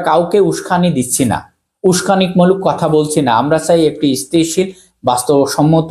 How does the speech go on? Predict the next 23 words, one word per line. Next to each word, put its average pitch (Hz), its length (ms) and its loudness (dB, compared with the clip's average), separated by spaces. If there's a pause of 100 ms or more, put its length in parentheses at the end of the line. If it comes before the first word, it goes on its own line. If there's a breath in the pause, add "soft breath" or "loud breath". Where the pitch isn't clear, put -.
(100)
রাজনৈতিক 104 580 0
পরিবেশ, 98 380 0 (420 soft breath)
কিন্তু 208 220 2
সত্যের 202 480 -2
পর 190 180 2
সত্য - 320 -6 (160)
দিয়ে, 113 200 2 (360)
অবস্থান 175 540 0
বারবার 151 440 0 (160)
বদলে 156 360 2
দিয়ে 104 260 -2 (460)
একটি 143 280 -2
সম্ভাব্য 180 500 0 (140)
জোটকে 165 340 0
দুর্বল 143 460 0
করা 139 180 0
হলে 147 240 0 (560)
তার 131 220 0
দায় 123 260 0 (200)
এক 127 160 0 (140)
পক্ষের 165 320 0
ওপর 123 340 0 (200)
চাপানো 120 400 -2